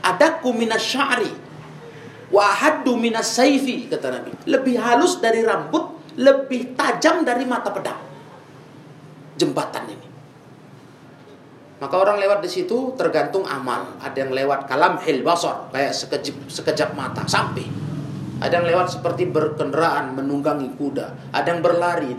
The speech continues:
terus sampai paling pelan. Ada yang berjalan mengesot di jembatan itu.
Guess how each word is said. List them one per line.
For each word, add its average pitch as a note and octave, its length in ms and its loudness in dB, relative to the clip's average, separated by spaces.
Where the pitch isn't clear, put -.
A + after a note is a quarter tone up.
terus - 480 -2
sampai F3+ 400 0
paling F3+ 320 -2
pelan. F#3 400 -2
Ada D3+ 160 0
yang - 80 -4
berjalan C#3+ 720 0
mengesot C#3 720 -6
di A#2+ 80 -6
jembatan G#2+ 480 -8
itu. G2 240 -12